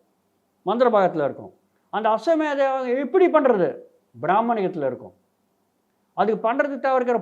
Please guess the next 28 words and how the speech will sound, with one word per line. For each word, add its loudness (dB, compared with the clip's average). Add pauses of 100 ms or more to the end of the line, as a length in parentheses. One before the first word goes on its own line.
பொருட்கள் 4
என்ன, -2 (760)
அது 0 (100)
பண்ற 2 (100)
ப்ரொசீஜர் 2
என்ன, -2 (1040)
எந்த -2 (100)
நடைமுறையில 0 (100)
பண்ணணும், -2 (1500)
எப்படி 4 (100)
பண்ணா -4 (160)
எந்த -4
பலன் -2
வரும், 2 (1600)
அந்த -4
மாதிரி -2 (640)
பிராமணிகத்துல -6
எழுதி -16
வச்சிருப்பாங்க. -20 (1120)
இந்த -8
மாதிரி -2
எல்லா 0 (100)
வேதங்களும் -6
இந்த -6
மாதிரி -8
நாலா -6
பிரிச்சிருப்பாங்க. -16 (580)
இரண்டாவது. -2